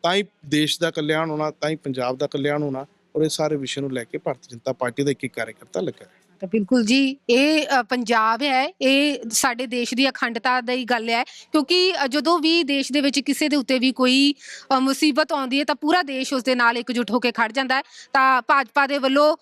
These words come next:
Speaker 2: ਪੰਜਾਬ ਦੇ ਨਾਲ ਨਾਲ ਹੋਰ ਸਟੇਟ ਜਿੱਥੇ, ਅ, ਇਸੇ ਤਰੀਕੇ ਨਾਲ ਫਲੱਡ ਆਏ ਸੀ ਤਾਂ ਉੱਥੇ ਵੀ ਇਸੇ ਤਰੀਕੇ ਦੇ ਨਾਲ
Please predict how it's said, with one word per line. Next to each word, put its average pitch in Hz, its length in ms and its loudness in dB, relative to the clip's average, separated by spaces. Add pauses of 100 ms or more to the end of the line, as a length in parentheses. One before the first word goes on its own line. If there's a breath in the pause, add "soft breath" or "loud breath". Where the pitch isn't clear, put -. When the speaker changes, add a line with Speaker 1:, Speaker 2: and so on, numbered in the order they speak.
(280 loud breath)
Speaker 2:
ਪੰਜਾਬ 285 400 2
ਦੇ 330 120 -4
ਨਾਲ 302 200 2
ਨਾਲ 302 220 4
ਹੋਰ 277 240 -2
ਸਟੇਟ 285 280 0
ਜਿੱਥੇ, 269 520 0
ਅ, 254 60 2
ਇਸੇ 262 340 -2
ਤਰੀਕੇ 269 280 -2
ਨਾਲ 262 120 0
ਫਲੱਡ 254 280 -2
ਆਏ 262 120 0
ਸੀ 285 120 -6
ਤਾਂ 285 100 2
ਉੱਥੇ 277 260 -2
ਵੀ 285 220 0
ਇਸੇ 277 260 -2
ਤਰੀਕੇ 254 280 0
ਦੇ 247 100 -2
ਨਾਲ 254 200 0